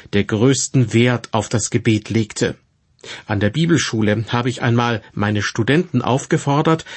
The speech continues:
alle Gebete von ihm, die sie im Neuen Testament finden können, zusammenzutragen. Ich kann Ihnen sagen, meine Studenten waren ganz schön erstaunt,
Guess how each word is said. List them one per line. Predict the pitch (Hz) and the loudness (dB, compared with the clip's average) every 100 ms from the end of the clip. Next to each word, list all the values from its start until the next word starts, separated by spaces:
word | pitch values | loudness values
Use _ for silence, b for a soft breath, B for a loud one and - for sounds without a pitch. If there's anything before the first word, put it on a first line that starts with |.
| B B | B B
alle | - 175 202 | -2 2 2
Gebete | 175 170 160 165 - | 2 2 2 2 0
von | 104 120 104 | -2 -2 -2
ihm, | 113 107 107 B B - | -4 -4 -6 B B -6
die | 113 | -2
sie | 113 | 0
im | 110 | 2
Neuen | 113 139 143 | 2 2 4
Testament | 131 127 120 117 120 | 2 2 0 2 0
finden | - 190 196 131 | 0 2 2 2
können, | 110 123 131 135 131 B | 2 2 2 0 -2 B
zusammenzutragen. | - 127 120 123 113 - 123 - 80 90 76 - _ _ _ b b b | 0 2 2 0 -2 -2 -4 -4 -4 -4 -8 -10 _ _ _ b b b
Ich | 113 | -12
kann | - 101 | -6 -4
Ihnen | 110 113 120 | -2 0 2
sagen, | 139 180 123 101 B B | 2 2 0 -2 B B
meine | 117 113 107 | -4 0 0
Studenten | - 120 131 180 - 117 | 0 2 2 0 0 -2
waren | 113 113 107 | 0 -2 0
ganz | 117 143 | -2 -2
schön | - 127 123 | 0 2 2
erstaunt, | 117 113 - 117 123 120 | 0 -4 -2 -2 -2 -4